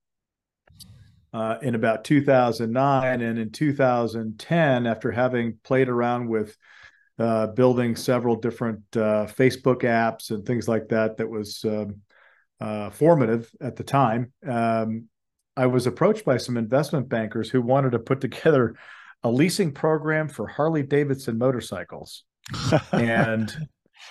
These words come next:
Speaker 1: and, uh, and it was really intriguing for a number of reasons. I,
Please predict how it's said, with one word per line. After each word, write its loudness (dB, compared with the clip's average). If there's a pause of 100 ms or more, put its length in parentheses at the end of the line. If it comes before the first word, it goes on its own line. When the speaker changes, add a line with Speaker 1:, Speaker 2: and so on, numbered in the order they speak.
(640)
Speaker 1:
and, 4
uh, 6
and 4
it 2
was 6
really 8
intriguing 2
for -2
a -2
number 2
of -4
reasons. -4
I, -2